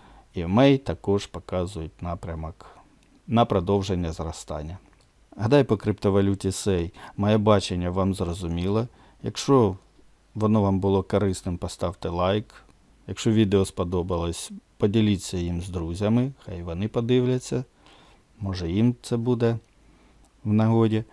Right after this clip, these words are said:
Підписуйтесь на мої нові відео, які виходять регулярно по будням.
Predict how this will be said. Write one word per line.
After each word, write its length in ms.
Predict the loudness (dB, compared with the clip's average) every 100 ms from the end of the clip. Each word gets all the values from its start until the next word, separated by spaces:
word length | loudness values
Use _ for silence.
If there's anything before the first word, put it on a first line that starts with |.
| -20 -20 _ _
Підписуйтесь 720 | -2 0 0 0 -2 -2 -4
на 100 | -2
мої 220 | 0 0 -2
нові 340 | -4 -6 -8
відео, 500 | -4 -2 2 2 2 -6 _ _ _ _ -10
які 220 | -2 2
виходять 520 | 2 2 2 2 0
регулярно 600 | -2 -2 0 0 2 0
по 160 | 2 0
будням. 540 | 4 2 4 2 2